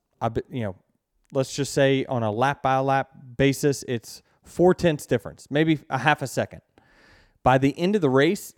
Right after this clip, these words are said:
it's probably only two, three tenths between first and twentieth. So the field tightens up and it gets better because they make adjustments to their car. So that's why it's so important to control the race on pit road, because you, you can't afford to just bleed spots every time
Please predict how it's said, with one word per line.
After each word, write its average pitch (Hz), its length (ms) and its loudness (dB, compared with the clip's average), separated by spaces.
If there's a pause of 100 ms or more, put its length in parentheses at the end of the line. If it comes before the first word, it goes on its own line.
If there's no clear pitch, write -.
(120)
it's 131 160 -10
probably 139 400 -2
only 127 200 -2
two, 123 240 -6
three 117 240 -8
tenths - 480 -12
between 107 480 -6 (180)
first 104 380 -6
and 107 120 -12
twentieth. 98 400 -8
So 120 280 2
the 104 100 -6
field 143 360 -2
tightens 131 420 -6
up 120 260 0 (220)
and 113 120 -8
it 107 80 -6
gets 127 220 -4
better 120 320 0
because 104 280 -6
they 104 100 -4
make 107 200 -6
adjustments 95 520 -10
to 98 60 -12
their 87 100 -8
car. 98 320 -2
So 104 320 -4 (400)
that's 127 200 -2
why 117 160 0
it's - 160 -10
so 151 420 2
important 104 500 -6 (260)
to - 160 -8
control 123 460 0
the 107 100 0
race 104 280 0
on 98 120 -6
pit - 180 -6
road, 101 340 -2
because 104 340 -4
you, 104 80 -6 (440)
you 120 120 -6
can't 156 300 0
afford 123 260 -4
to 104 60 -4
just - 280 -14
bleed 120 260 0
spots 104 420 -4
every 95 160 -6
time 101 380 -6